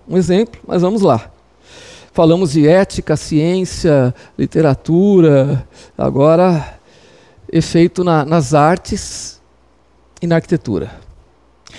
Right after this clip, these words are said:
Então vejam, o que que a gente precisa lembrar aí? A realidade é absurda e não pode ser conhecida.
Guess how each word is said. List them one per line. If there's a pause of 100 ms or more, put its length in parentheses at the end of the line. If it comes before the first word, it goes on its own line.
(140)
Então
vejam,
o
que
que
a
gente
precisa
lembrar
aí? (240)
A
realidade (440)
é
absurda (600)
e
não
pode
ser
conhecida.